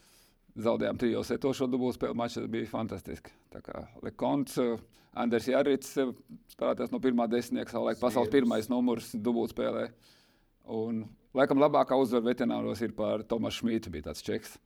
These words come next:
Speaker 2: Bija.
Speaker 1: Vienpadsmitais vienspēlē un pirmais pasaulē dubultspēlē.
Speaker 2: Mm.
Speaker 1: To es vinēju vienā no Eiropas čempionātiem veterāniem,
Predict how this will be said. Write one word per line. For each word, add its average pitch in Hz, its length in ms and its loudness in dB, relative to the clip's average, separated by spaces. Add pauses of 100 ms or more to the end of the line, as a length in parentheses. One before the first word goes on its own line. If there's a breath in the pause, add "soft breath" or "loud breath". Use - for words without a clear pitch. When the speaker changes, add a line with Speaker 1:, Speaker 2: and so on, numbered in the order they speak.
(140)
Speaker 2:
Bija. 95 380 -6
Speaker 1:
Vienpadsmitais 110 580 0
vienspēlē 120 500 4
un 113 100 -2
pirmais 123 460 4
pasaulē 107 460 0
dubultspēlē. 87 680 -6
Speaker 2:
Mm. 90 360 -18
Speaker 1:
To 147 100 6
es 180 80 4
vinēju 190 240 0
vienā 143 220 2
no 127 80 0
Eiropas 123 340 -2
čempionātiem 80 720 -6
veterāniem, 73 540 -8